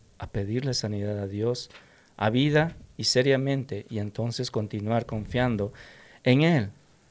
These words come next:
para sacar beneficio de la situación, ya sea que conceda sanidad física o no. El punto es que, en todo caso, Dios debe recibir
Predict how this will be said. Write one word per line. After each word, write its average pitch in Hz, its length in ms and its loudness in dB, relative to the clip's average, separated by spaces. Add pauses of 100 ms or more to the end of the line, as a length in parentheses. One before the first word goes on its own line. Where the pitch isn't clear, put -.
(180)
para 107 180 -4
sacar 110 360 -2
beneficio 110 580 0
de 101 80 -2
la 98 80 -6
situación, - 560 -12 (580)
ya 117 140 4
sea 131 300 6
que 127 160 2
conceda 110 640 2 (540)
sanidad 110 580 2
física 139 600 -6
o 117 120 -2
no. 139 240 -4 (840)
El 107 100 -8
punto 170 480 4
es 160 260 4
que, 107 320 -2 (400)
en 107 180 0
todo 156 420 4
caso, 127 520 2 (320)
Dios 131 540 2
debe 123 280 2
recibir 117 680 -2